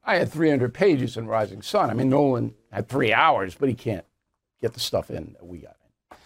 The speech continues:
Anyway, uh, that's my review. And, um, but you gotta know something. You,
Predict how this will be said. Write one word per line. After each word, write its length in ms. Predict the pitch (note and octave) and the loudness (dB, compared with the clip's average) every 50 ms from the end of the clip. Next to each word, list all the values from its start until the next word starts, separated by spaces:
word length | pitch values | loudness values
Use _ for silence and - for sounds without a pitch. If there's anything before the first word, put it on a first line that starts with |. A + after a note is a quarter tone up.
| _ _ _ _ - | _ _ _ _ 6
Anyway, 420 | F#3+ G3+ F#3+ D#3+ C#3+ B2 G2 - _ _ - - | 6 8 8 6 6 4 0 -4 _ _ -4 2
uh, 400 | - C#3+ C#3 C3+ C3+ C3+ C3 C3 | 4 6 6 8 8 6 6 6
that's 260 | C3 B2 D#3 D#3 - D3 | 6 4 4 4 4 2
my 80 | D3 | 2
review. 500 | C#3 C3+ C3+ C3 A#2 C#3 E3 G3+ A#3 B3+ _ _ _ _ _ - | 4 4 4 4 4 6 4 4 2 -2 _ _ _ _ _ -2
And, 420 | B2 B2 A#2+ A#2+ A#2+ A#2+ A#2 A2+ | 0 2 2 4 2 2 4 4
um, 460 | A#2 A#2+ A#2+ A#2+ A#2+ A#2+ A#2 A#2+ A#2+ - _ _ _ | 4 4 4 4 4 2 2 0 -2 -6 _ _ _
but 200 | - G#2+ C3 B2 | 0 0 2 2
you 80 | C3 - | 4 4
gotta 240 | - G#3+ G3+ E3 D3+ | 6 6 6 6 6
know 460 | D3+ D#3+ E3 D#3+ D#3 D3 C#3 C#3 B2+ | 6 8 8 8 8 8 6 4 4
something. 520 | - - - D#3+ - - - A2+ G2 A2+ | 2 4 4 4 4 2 -2 -2 0 2
You, 200 | C#3 C#3+ C#3 C#3 | 2 2 2 0